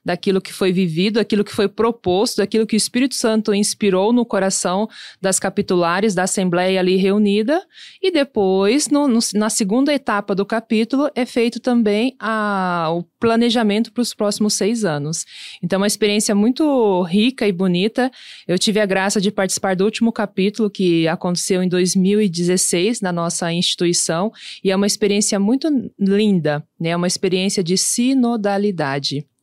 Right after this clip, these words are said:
que a gente fala, porque pensar assim, que a nossa instituição é uma instituição internacional,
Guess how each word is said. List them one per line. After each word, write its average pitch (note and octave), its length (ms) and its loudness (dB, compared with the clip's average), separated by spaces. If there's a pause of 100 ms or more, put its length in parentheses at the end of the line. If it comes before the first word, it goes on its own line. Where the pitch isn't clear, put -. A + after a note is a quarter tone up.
que E3+ 100 -4
a E3 40 0
gente E3 220 -2
fala, D3+ 380 -2 (480)
porque F#3 760 2
pensar G#3 380 0
assim, G#3+ 260 2
que G3 80 -2
a F#3+ 60 0
nossa G#3+ 320 0
instituição G#3+ 800 0 (320)
é F3+ 80 -2
uma G3 160 2
instituição A3 640 0
internacional, C#4+ 1200 0